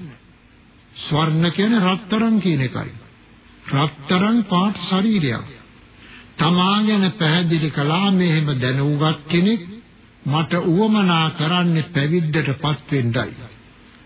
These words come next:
ශරීරත් මහරහතන් වහන්සේ මතක් කරනවා,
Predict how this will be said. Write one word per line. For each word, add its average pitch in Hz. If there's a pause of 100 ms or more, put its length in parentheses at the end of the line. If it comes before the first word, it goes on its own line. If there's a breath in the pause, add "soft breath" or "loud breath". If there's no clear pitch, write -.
(120)
ශරීරත් 196
මහරහතන් 185
වහන්සේ 156
මතක් 120
කරනවා, 147